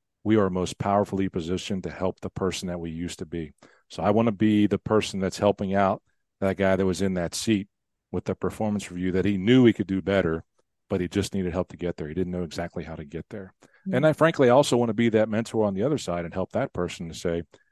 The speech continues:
Speaker 1: "How am I helping someone as a coach get to that level that they want to?" Like, good coaches will help teams win games.
Speaker 2: Mm-hmm.
Speaker 1: Great coaches, though,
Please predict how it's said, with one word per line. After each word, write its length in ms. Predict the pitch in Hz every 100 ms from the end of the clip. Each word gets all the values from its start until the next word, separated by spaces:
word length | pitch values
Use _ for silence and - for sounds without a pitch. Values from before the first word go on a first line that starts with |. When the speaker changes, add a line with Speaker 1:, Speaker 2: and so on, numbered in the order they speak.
| _ -
Speaker 1:
"How 220 | 123 123
am 80 | 110
I 160 | 113
helping 420 | 92 117 127 110
someone 460 | 87 107 90 87 87
as 160 | 87 -
a 40 |
coach 460 | - 104 85 - - _ _ _ -
get 180 | 98 101
to 120 | -
that 240 | 90 87 85
level 240 | 87 87
that 80 | 82
they 100 | 87
want 220 | 82 85
to?" 140 | - 78
Like, 160 | 78
good 180 | - 147
coaches 500 | - 113 - 101 95 - _ _
will 200 | 113 104
help 320 | 87 98 - -
teams 480 | - 120 104 101 90
win 480 | 107 90 95 92 90 _ -
games. 540 | 90 85 73 - - _ -
Speaker 2:
Mm-hmm. 180 | 190 175 -
Speaker 1:
Great 340 | - 104 123 -
coaches, 520 | 101 95 - 95 80
though, 380 | 87 87 87